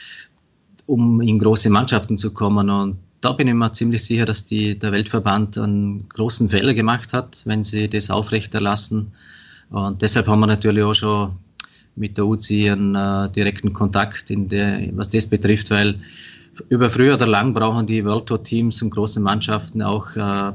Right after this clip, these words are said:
die jungen Ma-, die jungen Fahrer von den Kontinentalmannschaften. Und ob,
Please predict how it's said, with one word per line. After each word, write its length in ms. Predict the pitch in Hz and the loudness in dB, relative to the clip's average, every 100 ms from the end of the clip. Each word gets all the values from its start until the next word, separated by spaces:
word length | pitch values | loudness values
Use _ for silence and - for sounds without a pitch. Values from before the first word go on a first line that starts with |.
| - | -6
die 100 | 104 | 0
jungen 220 | 104 110 | 2 4
Ma-, 280 | 101 104 101 | 4 2 -2
die 240 | 107 104 110 | -8 -4 0
jungen 200 | 107 104 | 2 2
Fahrer 520 | 101 95 110 107 104 - - - _ _ | 2 2 4 2 0 -6 -16 -20 _ _
von 140 | 104 | -4
den 100 | 101 | 0
Kontinentalmannschaften. 1200 | 110 101 98 95 95 101 107 104 101 101 104 98 | 0 0 0 0 2 2 2 2 0 -2 -4 -4
Und 180 | 92 92 _ - - - _ - _ - | -4 -6 _ -20 -20 -20 _ -20 _ -6
ob, 260 | 107 104 | -4 -2